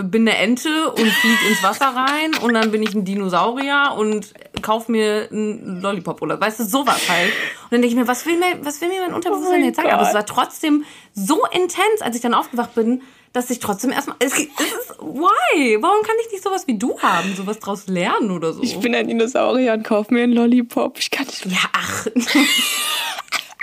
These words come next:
Speaker 1: Das ist jetzt wirklich aus einer Memory
Speaker 2: Ja,
Speaker 1: übrigens.
Speaker 2: das ist gut, das ist gut. Ich hab, ähm, auch bei Träumen übrigens festgestellt, also Träume, Gedankenwelten, wie auch immer, dass die Sachen, die man erlebt, ne,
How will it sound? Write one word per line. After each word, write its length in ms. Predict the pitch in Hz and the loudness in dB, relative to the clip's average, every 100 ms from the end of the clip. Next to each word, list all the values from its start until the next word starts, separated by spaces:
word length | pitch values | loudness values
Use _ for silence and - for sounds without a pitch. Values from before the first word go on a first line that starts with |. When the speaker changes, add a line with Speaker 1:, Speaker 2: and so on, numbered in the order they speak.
| - - 302 - - - - 605 640 - - - 370 855 719 - - - | -8 -6 -6 -6 -10 -12 -10 -10 -10 -8 -10 -12 -16 -16 -8 -4 -2 -2
Speaker 1:
Das 160 | 269 262 | -2 -4
ist 140 | 247 | -4
jetzt 160 | 240 214 | -2 -2
wirklich 340 | 240 233 226 | 0 0 0
aus 140 | 202 190 | 0 0
einer 220 | 185 185 | 0 0
Memory 440 | 180 180 160 220 | 0 0 2 2
Speaker 2:
Ja, 100 | 254 269 | 2 2
Speaker 1:
übrigens. 60 | 233 | 0
Speaker 2:
das 100 | 185 | -2
ist 100 | 190 | 0
gut, 400 | 277 277 277 269 | 0 0 0 0
das 140 | 269 | 0
ist 160 | 262 - | -2 0
gut. 180 | 262 240 - 240 | -2 -2 -6 -6
Ich 140 | 226 233 | -2 -2
hab, 180 | 254 - | 0 2
ähm, 360 | 220 202 320 - | 2 0 -4 -4
auch 160 | 233 233 | -4 0
bei 140 | 220 | -2
Träumen 320 | 214 - 226 208 | -2 0 2 2
übrigens 340 | 220 214 202 | 2 2 2
festgestellt, 580 | 214 214 - - 208 - | 0 -2 -4 0 0 0
also 220 | 190 175 165 | -2 -2 -2
Träume, 640 | - - 190 208 208 202 | -4 -2 0 4 2 2
Gedankenwelten, 920 | 185 165 185 202 208 185 190 196 208 | -2 -2 -2 0 0 0 -2 0 0
wie 100 | 190 | 2
auch 80 | 185 | 0
immer, 300 | - 214 208 220 - - _ | 2 2 2 -2 -12 -18 _
dass 460 | 208 190 - - - _ _ _ - | -4 -4 -6 -8 -12 _ _ _ -4
die 80 | 208 | -2
Sachen, 360 | 180 254 320 240 | 0 0 2 4
die 80 | |
man 180 | 240 226 | 4 2
erlebt, 520 | 202 196 202 165 - | 0 2 2 0 -4
ne, 260 | 175 202 | 0 0